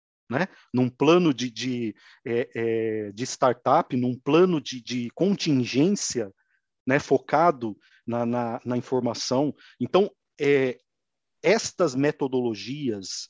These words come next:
é, estas, é, práticas, elas também passaram a ser utilizadas de uma forma,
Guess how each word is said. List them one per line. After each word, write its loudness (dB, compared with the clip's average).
é, -8
estas, -2
é, -6
práticas, -2
elas 2
também 4
passaram 2
a 2
ser -4
utilizadas -2
de -6
uma 0
forma, 0